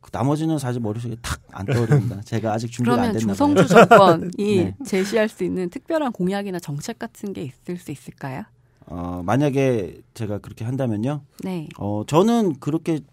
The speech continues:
Speaker 1: 제시하는 건 주로 아마 사회경제적인 문제일 것 같아요. 예, 아마 노동 문제, 뭐 일자리 문제, 경제 문제 이런 쪽일 것 같은데, 어, 아마 제가 가장 크게 제시할 것은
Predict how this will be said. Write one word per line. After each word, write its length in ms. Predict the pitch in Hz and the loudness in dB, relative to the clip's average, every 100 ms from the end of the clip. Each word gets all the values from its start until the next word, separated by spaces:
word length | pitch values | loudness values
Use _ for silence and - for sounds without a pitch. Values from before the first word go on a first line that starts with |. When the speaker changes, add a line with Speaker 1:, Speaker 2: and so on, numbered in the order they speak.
| - | -12
Speaker 1:
제시하는 320 | 127 131 143 | -8 -4 -2
건 100 | 147 | -2
주로 240 | 135 151 175 | 0 2 4
아마 180 | 135 147 | 4 2
사회경제적인 640 | 220 226 220 175 147 139 | -2 -2 -2 -4 -4 -4
문제일 380 | 98 104 117 107 | -2 -2 -4 -6
것 100 | 143 | -8
같아요. 520 | 123 - 92 90 98 - _ 104 | -12 -12 -12 -12 -14 -18 _ -12
예, 240 | 101 101 104 - - | -10 -10 -14 -18 -16
아마 240 | 104 104 | -12 -10
노동 320 | 104 110 117 | -6 -4 -2
문제, 420 | 113 101 123 185 262 _ _ _ _ | -4 -4 -6 -6 -8 _ _ _ _
뭐 160 | - 107 | -14 -12
일자리 360 | 101 - 113 104 | -8 -4 -4 -4
문제, 440 | 98 98 139 240 - _ _ 107 107 107 | -6 -6 -6 -8 -12 _ _ -18 -14 -12
경제 320 | 101 107 110 | -8 -6 -6
문제 380 | 101 87 87 95 _ 120 | -6 -8 -12 -16 _ -4
이런 280 | 139 180 170 | -2 -2 -4
쪽일 520 | 160 147 139 127 120 | -4 -2 -4 -6 -6
것 100 | 127 | -8
같은데, 520 | 101 - 110 127 120 120 _ _ _ - | -8 -8 -6 -4 -6 -10 _ _ _ -14
어, 420 | 101 98 95 - | -10 -8 -8 -8
아마 220 | 113 156 | -4 -4
제가 200 | 160 156 | -2 -4
가장 360 | 143 135 180 180 | -4 -4 -4 -6
크게 520 | 214 208 208 180 131 | -8 -4 -2 -2 -4
제시할 1300 | 120 123 117 131 131 131 131 127 120 - _ - 165 160 | -6 -8 -6 -6 -4 -4 -4 -4 -8 -12 _ -16 -12 -8
것은 800 | 151 135 120 110 135 120 95 | -8 -6 -4 -4 -2 -2 -4